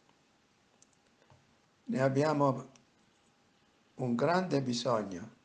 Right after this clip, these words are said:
di imparare lu-, ad essere umili, perché la vita ci ha portato ad essere orgogliosi, prepotenti e di voler primeggiare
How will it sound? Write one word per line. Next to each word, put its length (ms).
di 140
imparare 580
lu-, 200
ad 180
essere 440
umili, 440
perché 640
la 140
vita 580
ci 160
ha 80
portato 880
ad 140
essere 360
orgogliosi, 800
prepotenti 960
e 480
di 180
voler 380
primeggiare 840